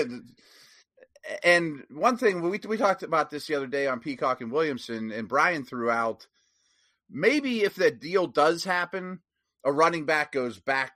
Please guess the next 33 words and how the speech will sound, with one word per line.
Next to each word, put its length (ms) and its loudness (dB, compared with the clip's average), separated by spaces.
to 100 -6
the 100 -12
Colts. 560 -8
You 80 -8
know, 80 0
like, 300 0
I 120 4
threw 340 -2
out 260 4
the 80 -10
Commanders. 760 -4
How 120 -2
about 260 0
Brian 400 0
Robinson 640 -2
in 120 -10
a 60 -10
three? 500 -12
You 120 -4
know, 180 2
like, 200 0
the 60 -14
Colts 240 -2
don't 140 0
really 160 0
have 220 -2
anything 320 -10
left. 320 -4
I 40 -4
mean, 120 -6
they 80 -2
could 160 -10
sign 320 -4